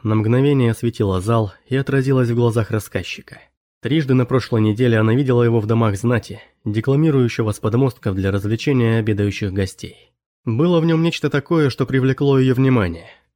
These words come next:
Утонченная красота и та двусмысленность, с которой он принял откровенные знаки внимания, оказалась более соблазнительной, чем похоть или восхищение. На приеме, устроенном лордом Гарзаном по случаю представления потенциальных женихов,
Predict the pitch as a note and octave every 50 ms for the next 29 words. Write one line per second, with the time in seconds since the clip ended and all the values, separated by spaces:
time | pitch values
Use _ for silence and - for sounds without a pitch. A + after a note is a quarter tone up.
0 | _ _ - A#2 - B2 B2 B2 - F3 D#3+ D3+ C3+ B2 A2+ A#2+ A#2 A2 - A#2+
1 | - - D3 D3+ A#2+ G2 - - - A2+ - C3 A#2 A#2+ B2 A#2+ - D3 D3+ D3+
2 | C#3 - A#2+ G#2+ G2+ F#2+ - - - A2 - B2+ A#2 A#2 A2+ A2 G2 - B2+ D3
3 | C#3 A#2+ A2 G#2 - - A2+ A#2+ A#2+ B2 A#2+ A2+ A2 G#2+ G2+ G#2+ A#2+ B2 - A2
4 | G2+ G2+ G2 G2 G#2+ B2 B2 A#2 A2+ G#2+ G2 F2 - _ _ - A#2+ - C3+ B2+
5 | D#3+ D#3 D#3 C#3+ C3+ C#3+ E3 E3 D3+ C#3+ C3 - - A#2+ B2+ C3 B2+ B2+ D3 C3
6 | - G#2 G2+ G2 F#2+ F#2 F#2 - - F#2+ F#2 F2 - C3+ C#3 - - G2 - G#2
7 | G2+ G#2 G#2 G2+ - - A#2 - - - - A2+ G2 F2 F2 - - _ _ _
8 | _ _ _ _ _ _ _ _ _ _ - A#2+ A#2 A#2 A2+ - C3+ C#3+ D#3+ F3+
9 | F#3 F3 E3 D3+ D3 C3+ - - D3+ D#3 D3+ D3 C#3+ C#3 C#3 C#3+ D3+ C#3+ C3+ C3
10 | B2 A#2+ A2+ A#2+ A#2 A#2+ A2+ C#3 D3 C3+ B2+ A#2+ A2 - A#2 A2+ - C3+ B2+ A#2+
11 | - - A#2+ A2+ - - A#2+ A2+ - _ B2+ B2 B2+ B2+ A#2+ A2+ A2+ A2 G#2 A#2+
12 | - A#2 A2 G#2 - A#2 A2+ A2 G#2+ G#2+ G#2 G2 G2+ G#2+ A2+ A2+ A2 - - D#3+
13 | B2 - - - _